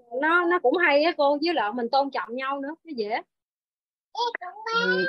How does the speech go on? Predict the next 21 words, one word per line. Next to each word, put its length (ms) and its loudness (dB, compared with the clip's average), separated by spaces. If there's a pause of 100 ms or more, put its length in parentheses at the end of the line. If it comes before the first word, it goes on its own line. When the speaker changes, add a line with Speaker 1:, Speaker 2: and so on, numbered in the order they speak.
(120)
Speaker 2:
có 120 6
một 280 4
người 220 2
phụ 180 0
nữ 400 4
á, 240 4 (140)
tâm 260 4
sự 140 2
với 160 2
thằng 180 4
anh 240 2
là 80 2
như 180 2
thế 140 2
này, 360 0 (840)
là 240 4
hai 280 2
vợ 120 6 (100)
chồng 280 2
á, 220 2
là 280 0